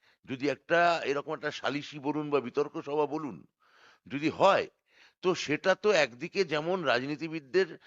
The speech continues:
সম্পর্কে মানুষের এক ধরনের, আহ, মানে পারসেপশনও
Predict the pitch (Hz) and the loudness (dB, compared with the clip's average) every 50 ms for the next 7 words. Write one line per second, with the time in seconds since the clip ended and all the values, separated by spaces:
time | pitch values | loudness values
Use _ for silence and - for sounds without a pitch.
0 | - - _ - - 139 135 131 - 147 160 156 - - 190 160 127 123 139 147 | -20 -20 _ -12 -8 -8 -8 -4 0 -2 -2 -2 -2 -6 -6 -4 -4 -4 -4 -4
1 | - 160 180 165 139 117 98 104 120 131 147 165 196 220 220 214 - _ _ _ | -4 -4 -2 -2 -2 -4 -6 -10 -8 -6 -4 -2 -2 -2 -2 -4 -8 _ _ _
2 | _ _ _ _ _ _ - - 98 117 120 123 120 120 123 127 131 131 127 113 | _ _ _ _ _ _ -8 -2 0 2 2 2 2 0 0 0 0 0 0 -2
3 | 92 95 - - 143 139 - - 196 160 - 196 226 226 233 240 226 - | -4 -8 -6 -4 -4 -4 -4 -4 -6 -4 -2 0 2 6 6 6 4 2